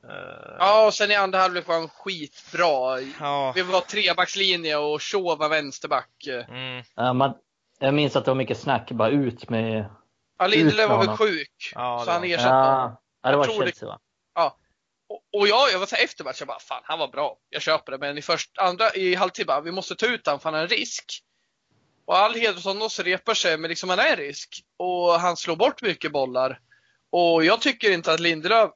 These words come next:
Speaker 2: är så bra passnings-, bollspelare som många säger. Men han är fan i mig tryggare, om ni förstår
Speaker 3: Mm,
Speaker 2: vad jag
Speaker 3: det.
Speaker 2: menar.
Speaker 1: Mm.
Speaker 3: Ja,
Speaker 2: Han
Speaker 3: det.
Speaker 2: lämnar inte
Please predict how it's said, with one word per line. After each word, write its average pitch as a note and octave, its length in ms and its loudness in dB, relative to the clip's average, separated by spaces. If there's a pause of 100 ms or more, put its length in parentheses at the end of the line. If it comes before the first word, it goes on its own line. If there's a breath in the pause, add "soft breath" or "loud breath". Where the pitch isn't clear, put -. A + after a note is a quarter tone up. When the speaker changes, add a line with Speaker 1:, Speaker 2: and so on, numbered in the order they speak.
(160)
Speaker 2:
är E3 60 4
så E3+ 160 -6
bra D3+ 400 2
passnings-, D3+ 580 -4 (220)
bollspelare D#3 540 -2
som E3 140 -8
många D#3 200 -2
säger. A3 400 2 (300)
Men A3+ 120 2
han A#3 140 2
är G#3+ 40 2
fan G3+ 340 0
i A3 60 0
mig D#3 260 -6 (240)
tryggare, E3 680 -4 (480)
om D3+ 120 -12
ni C#3+ 80 -6
förstår A#2+ 200 -8
Speaker 3:
Mm, B2 140 -2
Speaker 2:
vad B2+ 80 0
jag A2+ 80 -4
Speaker 3:
det. A2 40 -8 (200)
Speaker 2:
menar. B2+ 140 -12
Speaker 1:
Mm. G#2+ 120 -16 (100)
Speaker 3:
Ja, A#2+ 220 -6
Speaker 2:
Han - 80 2
Speaker 3:
det. C3 80 2
Speaker 2:
lämnar F#3+ 320 0
inte E3 240 -8